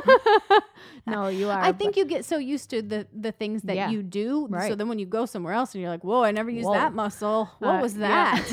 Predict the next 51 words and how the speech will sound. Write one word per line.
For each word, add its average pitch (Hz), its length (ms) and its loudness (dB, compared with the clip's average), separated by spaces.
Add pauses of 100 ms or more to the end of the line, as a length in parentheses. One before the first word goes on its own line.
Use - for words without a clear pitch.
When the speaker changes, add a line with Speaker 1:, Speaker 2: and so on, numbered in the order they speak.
(120)
Speaker 2:
that?" 269 360 4
Speaker 1:
<laughs> 240 40 0
What 247 280 -2
was 160 340 -12
that? 208 360 -6 (420)
My 190 120 -8
strike 214 400 -10
class 180 200 -8
Speaker 2:
Yeah. 208 140 -4
Speaker 1:
was 170 100 -8
like - 200 -12
that 180 140 -14
this - 180 -18
morning. 190 220 -8
It 233 100 0
was 196 100 -4
Speaker 2:
Oy. 160 60 -8
Speaker 1:
pretty 165 180 -10
good, 185 260 -10
but 170 160 -10
Speaker 2:
Yeah. 175 180 -8 (680)
Yeah, 175 220 -14
but 196 320 -14
definitely 302 400 -6
give 247 200 -10
yourself 220 360 -10
permission, 196 400 -10
whether 175 240 -6
it's 175 140 -12
go 202 100 -8
to 220 80 -6
a 214 60 -6
workout, 185 400 -8
go 202 100 -8
to 208 60 -8
the - 120 -14
doctor, 208 600 -8
Speaker 1:
Yes. 160 240 -8
Speaker 2:
go 196 80 -8
to 196 100 -6
a 170 60 -8
counselor, 269 760 -8
like, 240 320 -12 (460)
do 285 240 -6
those 185 300 -8
things. - 380 -20
You, 226 220 -2
Speaker 1:
Take 254 100 -10
Speaker 2:
you 262 220 -8
deserve 240 340 -8
that, 233 140 -4